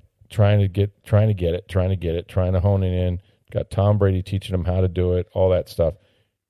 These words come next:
And then when he gets his chance,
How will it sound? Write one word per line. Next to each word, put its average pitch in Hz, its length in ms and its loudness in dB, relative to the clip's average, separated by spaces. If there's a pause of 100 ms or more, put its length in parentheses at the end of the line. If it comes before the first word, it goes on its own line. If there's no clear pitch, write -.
(140)
And 98 180 0
then 117 400 2 (600)
when 95 120 0
he 98 60 2
gets 104 200 0
his 104 140 -4
chance, 117 480 -4